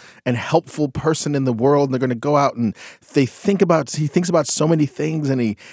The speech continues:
he's so interested in, like, uh, politics and, and history and stories and spirit. And he's, like, one, and he's, like,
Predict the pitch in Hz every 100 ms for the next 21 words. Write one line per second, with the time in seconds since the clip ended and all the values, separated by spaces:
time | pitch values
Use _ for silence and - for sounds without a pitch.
0 | - - 131 180 156 160 160 156 - 135
1 | 123 113 98 - - - 110 110 95 _
2 | 127 170 160 143 143 - 127 113 - 113
3 | 101 180 196 - 147 139 110 110 - -
4 | 160 170 156 139 110 110 104 95 - -
5 | - - - 180 175 156 - 123 117 110
6 | 113 113 98 104 110 - 107 107 101 120
7 | 147 135 127 117 104 113 104